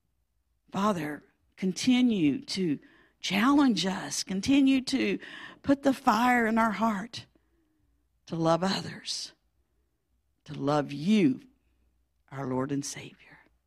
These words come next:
Father, may we bring joy to you as we call and accept you as our Lord and Savior. May we bring joy to you, to the glory of God.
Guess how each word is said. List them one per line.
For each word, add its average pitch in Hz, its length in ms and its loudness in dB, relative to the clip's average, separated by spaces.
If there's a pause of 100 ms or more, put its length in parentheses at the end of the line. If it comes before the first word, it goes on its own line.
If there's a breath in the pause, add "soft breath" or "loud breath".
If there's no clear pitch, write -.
(800)
Father, 175 220 2
may 196 140 4
we 226 180 2
bring 233 320 2
joy 240 460 4
to 175 160 -2
you 165 500 0 (1040)
as 151 160 -10
we 151 160 0
call 156 680 -2 (180)
and 160 160 -6
accept 285 680 -2
you 240 380 0
as 127 160 -4
our 120 100 -2
Lord 131 260 -4
and 151 160 -10
Savior. - 300 -14 (1040)
May 151 120 -2
we 147 160 4
bring 147 300 2
joy 135 480 0
to 131 120 -8
you, - 240 -14 (960)
to 160 100 0
the 156 100 2
glory 208 380 4
of 208 160 -2
God. - 440 -12